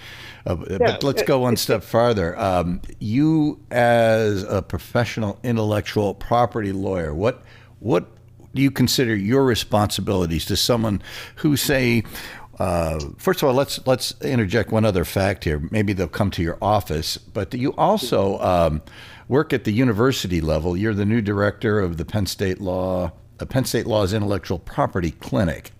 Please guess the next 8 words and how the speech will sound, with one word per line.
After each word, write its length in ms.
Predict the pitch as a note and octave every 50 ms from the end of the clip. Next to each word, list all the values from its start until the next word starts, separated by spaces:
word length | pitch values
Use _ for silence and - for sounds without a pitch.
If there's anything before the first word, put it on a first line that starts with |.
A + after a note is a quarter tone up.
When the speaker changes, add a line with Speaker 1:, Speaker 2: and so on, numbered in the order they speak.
| - - - - - - - - -
Speaker 1:
Correct. 320 | - - C#3 A2 - - -
Speaker 2:
And 480 | G#2+ G2+ G2+ G2+ G2 F#2+ F#2+ F#2+ F2 - - -
so 280 | - - - A#2 A2 G2+
Speaker 1:
So 60 | - - -
Speaker 2:
could 180 | - B2+ - -
you 100 | G3 A3
describe 640 | - G#3+ E3 - - - - A2+ A#2 B2+ D#3 D#3+ C3+
that, 280 | A2+ A#2 G#2 G#2 G2+